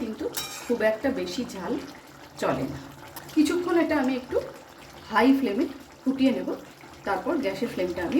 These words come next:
বন্ধ করে দেব। প্রায় কুড়ি তিরিশ সেকেন্ডের মতন আমি এটা হাই ফ্লেমে ফুটিয়ে নিয়েছি। এবারে এর মধ্যে দিয়ে দিচ্ছি সামান্য একটু শুকনো আটা, আর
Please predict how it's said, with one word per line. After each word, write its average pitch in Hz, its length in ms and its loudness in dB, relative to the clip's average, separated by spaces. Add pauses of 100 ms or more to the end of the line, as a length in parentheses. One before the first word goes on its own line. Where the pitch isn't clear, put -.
বন্ধ 147 180 0 (100)
করে - 180 -8
দেব। - 120 -12 (880)
প্রায় 233 220 6 (300)
কুড়ি 247 260 6
তিরিশ 285 300 6
সেকেন্ডের 269 480 8
মতন 277 220 2 (480)
আমি 202 200 -8
এটা 254 160 -4 (720)
হাই 202 140 4 (100)
ফ্লেমে 185 280 0 (220)
ফুটিয়ে 233 380 2
নিয়েছি। - 320 -4 (400)
এবারে 240 240 2 (200)
এর 196 140 4
মধ্যে 226 260 6
দিয়ে 226 200 0
দিচ্ছি 247 280 2 (520)
সামান্য 196 360 -2 (120)
একটু - 200 2 (500)
শুকনো 175 400 -4 (140)
আটা, 139 200 -6 (4000)
আর 262 200 4